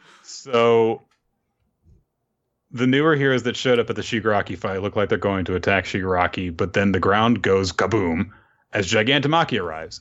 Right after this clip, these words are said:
And admittedly, we do get a pretty cool two-page spread of all the different people who are around reacting to stuff. So, you know, Gigantomachia is going, "Bah!" and Shigaraki is still looking messed up. A bunch of the heroes look very, very concerned.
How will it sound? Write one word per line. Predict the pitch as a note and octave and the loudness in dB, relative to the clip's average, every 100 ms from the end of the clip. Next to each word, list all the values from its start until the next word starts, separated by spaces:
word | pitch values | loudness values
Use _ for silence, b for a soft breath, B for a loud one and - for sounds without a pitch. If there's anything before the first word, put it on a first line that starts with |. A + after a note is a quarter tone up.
| _ | _
And | F3+ F#3+ | 0 2
admittedly, | F#3+ F3+ C3 A2+ | 2 2 2 0
we | A2 A#2 | -2 0
do | B2 | 2
get | A#2 G#2+ | 2 0
a | |
pretty | - A2 F#2 | 0 -2 -2
cool | - G2 F#2 F2 | -4 -4 -4 -6
two-page | - G#2+ F2+ G2 F2 E2+ | -4 -4 -2 -2 -2 -4
spread | - G2 F2 | -2 0 0
of | E2+ | 0
all | F2 E2+ | 0 0
the | E2 | -2
different | E2 F2 - F2+ D#2+ | -4 -4 -2 -2 -2
people | E2+ E2 | -4 -2
who | E2+ | 2
are | D#2+ | 2
around | D#2+ E2 D#2+ D#2+ | 4 2 2 0
reacting | E2 E2 E2 D#2+ F#2+ F#2 | 0 0 0 -2 -4 -2
to | |
stuff. | - - G2 F#2+ - B B B B | -2 0 -2 -2 -10 B B B B
So, | - A#2+ | 0 2
you | A2 | 2
know, | G2+ | 2
Gigantomachia | E2 - G#2 E2 E2 D2 F2 G#2+ G#2+ A2 G2+ | -2 -4 -4 -2 -2 0 2 2 2 0 0
is | F#2+ | 0
going, | F2+ F2+ E2+ | -2 -2 0
"Bah!" | F#2+ F#2+ F#2 F#2 F2 b b b | 0 0 2 2 0 b b b
and | F2+ | -12
Shigaraki | G#2+ F#2+ F#2 F2+ F#2+ | -8 -4 -2 -2 -4
is | - | -6
still | G#2 | -4
looking | F#2 F#2 F2+ | -4 -4 -6
messed | F2+ - F#2+ | -6 -4 -2
up. | F2 - | -2 -4
A | F#2 | -2
bunch | F#2 F2+ | -2 0
of | F#2 F2 | -4 -4
the | |
heroes | E2+ - G2 F2+ F2+ E2+ | -6 0 2 4 2 0
look | E2+ | 0
very, | F2 F#2 F#2+ F2+ F2+ | 0 2 4 2 0
very | E2 F2+ F2 F2 E2+ E2 | 2 4 4 4 2 0
concerned. | - E2 - F#2 F#2 F2 | -2 2 2 4 2 0